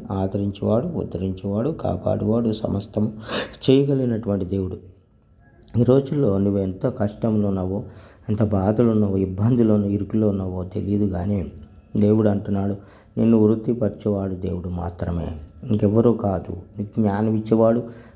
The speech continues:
నిన్ను లేవనెత్తేవాడు, నిన్ను నడిపించేవాడు దేవుడు మాత్రమే."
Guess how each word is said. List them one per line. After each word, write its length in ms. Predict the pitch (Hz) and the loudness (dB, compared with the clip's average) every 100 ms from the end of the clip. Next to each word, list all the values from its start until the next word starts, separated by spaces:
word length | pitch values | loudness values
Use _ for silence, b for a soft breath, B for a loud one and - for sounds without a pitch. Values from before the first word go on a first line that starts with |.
| - | 0
నిన్ను 180 | 110 101 | 4 4
లేవనెత్తేవాడు, 840 | 95 95 104 104 107 110 113 120 - 107 | 2 0 2 0 2 2 2 0 -2 2
నిన్ను 220 | 104 95 | 4 4
నడిపించేవాడు 840 | 92 101 110 131 131 117 101 98 | 0 -2 0 0 0 0 0 0
దేవుడు 320 | 95 95 92 | -2 -2 -2
మాత్రమే." 720 | 90 87 90 - 95 92 107 | -2 -2 -4 -4 -4 0 0